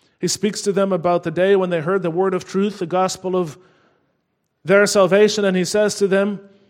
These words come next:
"You believed in him, you were sealed with the promised Holy Spirit, who is the guarantee of our inheritance until we acquire possession of it to the praise of his glory." So you have the Holy Spirit.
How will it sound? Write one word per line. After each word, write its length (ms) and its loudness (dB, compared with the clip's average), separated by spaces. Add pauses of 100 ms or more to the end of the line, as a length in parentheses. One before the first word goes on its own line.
(380)
"You 120 -2
believed 380 2
in 140 2
him, 260 2
you 140 2
were 120 2
sealed 400 0
with 120 -4
the 60 -4
promised 460 -2
Holy 240 -2
Spirit, 480 -2
who 120 -4
is 120 -4
the 60 -8
guarantee 580 -4
of 120 -2
our 140 -2
inheritance 760 -8 (200)
until 240 -8
we 120 -4
acquire 300 -8
possession 480 -8
of 140 -12
it 100 -12 (220)
to 80 -20
the 80 -10
praise 320 -6
of 60 -10
his 120 -10
glory." 440 -4 (1120)
So 140 -6
you 100 -2
have 260 0
the 80 -4
Holy 220 -2
Spirit. 500 -4